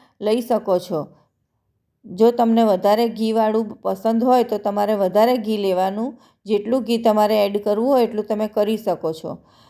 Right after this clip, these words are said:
અને એકદમ ધીમા ગેસે આપણે ગોળને ઓગાળવાનો છે. ફૂલ નથી રાખવાનો ગેસ.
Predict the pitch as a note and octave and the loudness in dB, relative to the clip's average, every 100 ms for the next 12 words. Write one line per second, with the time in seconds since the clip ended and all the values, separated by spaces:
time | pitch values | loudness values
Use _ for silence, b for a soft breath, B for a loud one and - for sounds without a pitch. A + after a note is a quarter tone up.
0 | b - G#3+ A#3+ A3+ G#3+ C4+ B3 A3 G#3 | b -2 2 4 4 2 2 0 0 0
1 | A#3+ B3+ A#3 A#3 A3+ A3 A3 G3+ F#3+ G3 | 0 2 0 0 -2 -2 -2 0 0 0
2 | G#3 G#3+ G3 G3 G3+ F#3+ F3 D#3+ D3 - | 0 0 2 2 2 2 0 -4 -8 -10
3 | D3+ - _ _ _ _ _ _ _ - | -14 -16 _ _ _ _ _ _ _ -4
4 | A#3+ C4+ C4 B3+ C#4+ A#3 G#3 G3+ G#3 F#3+ | 0 4 4 2 0 0 0 0 -2 -2
5 | F#3 E3 D#3 C#3+ - | -4 -2 -2 -4 -10